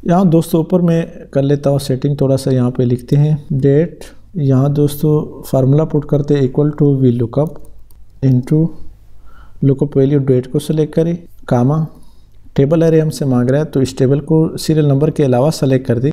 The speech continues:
आखिर तक, एफ़ फ़ोर के साथ fix कर दे, कामा, कॉलम index number हमसे मांग रहा है, तो दोस्तों receipt का जो कॉलम number है वो second है, date, date के बाद receipt, चूँकि सीरियल number को हमने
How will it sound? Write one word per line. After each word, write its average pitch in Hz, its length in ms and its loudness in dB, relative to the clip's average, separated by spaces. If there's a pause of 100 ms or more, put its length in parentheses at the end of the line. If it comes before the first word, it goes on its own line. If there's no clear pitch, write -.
(120)
आखिर 147 320 -2
तक, 165 240 -4 (680)
एफ़ 151 120 2
फ़ोर 147 280 0
के 147 140 -4
साथ 131 200 -2
fix - 300 -4
कर 160 180 0
दे, 175 100 -2 (440)
कामा, 123 280 0 (1300)
कॉलम 170 280 4
index 165 300 2
number 156 180 2
हमसे 156 220 -2
मांग 131 220 2
रहा 139 120 2
है, 165 40 0
तो 143 140 -4
दोस्तों 139 320 2
receipt 139 300 -2
का 160 100 2
जो 143 120 -2
कॉलम 131 280 2
number 127 300 2
है 139 180 0
वो 143 260 0
second 127 400 -2
है, 120 80 0
date, 127 480 0
date 131 140 0
के - 120 -2
बाद 151 320 -4
receipt, - 480 -4
चूँकि 139 280 0
सीरियल 143 240 0
number 143 160 2
को 143 140 -2
हमने 151 180 0